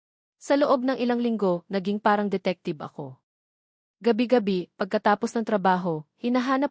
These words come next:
ko ang bawat posibleng clue na magbubunyag sa kanilang mga lihim. Nagsimula ako sa social media ni Sofia. Sinuyod ko ang kanyang mga lumang post, napansin ko ang isang post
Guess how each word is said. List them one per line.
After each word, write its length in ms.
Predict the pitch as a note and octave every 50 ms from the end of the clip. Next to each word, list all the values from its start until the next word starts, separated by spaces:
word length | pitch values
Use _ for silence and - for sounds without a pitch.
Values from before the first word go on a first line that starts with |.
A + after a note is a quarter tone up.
| - -
ko 80 | A3
ang 160 | F#3 G3+ G3
bawat 320 | E3+ F#3 F3+ F3+ G3 G3 -
posibleng 480 | F#3 F3+ - - G3 F3 F3+ F#3 F3
clue 320 | E3 - F3+ F3+ E3 D3+ E3
na 80 | F#3
magbubunyag 720 | F#3+ F#3+ G3 F#3 E3+ G3 G3 F3 G3 F#3+ F#3+ F#3+ F#3 F3+ E3+
sa 160 | - - F3+
kanilang 400 | - F3 E3+ E3 D#3+ D#3+ D#3 E3
mga 160 | D#3 D#3 D3+
lihim. 480 | D3+ D3+ D3+ D3 D#3 C#3+ C3 B2 B2 B2 _ _ _ _ _ _ _ _ _ _ _ _ _ _ _ _ -
Nagsimula 560 | C4 A#3+ - - D4 C#4+ D4 D4 C#4+ C4 A#3+ A#3+
ako 160 | - A#3 A#3+
sa 160 | - A#3 -
social 320 | - A3+ A3+ - A3+ G#3
media 320 | G3+ G3 G3+ F#3 F3+ F#3+ F3+
ni 160 | F3+ F3+ -
Sofia. 560 | - F3+ E3 D#3 - - D#3 C#3+ C3 C3 - _ _ _ _ _ _ _ _ _ _ _ _ _ _ _ _ _ -
Sinuyod 480 | - D#4+ D#4+ D#4+ D#4 D4 E4+ F4 D4
ko 160 | - C#4+ C4 G#3+
ang 160 | B3 A#3+ -
kanyang 320 | B3 A#3 A3+ A#3+ A3+ A3
mga 240 | A3 G#3+ G#3+ G#3+ A3
lumang 240 | G#3 G#3 G#3 G#3 G3+
post, 400 | - G3 F3+ F3+ F#3 - - A3+
napansin 480 | A#3 - A3+ G#3+ A3 - - A#3+ A#3
ko 240 | A3 - G3 F#3 -
ang 80 | F3 F3
isang 320 | - F3 - G3 F#3 F3+
post 320 | - F3+ E3+ F3 F3 -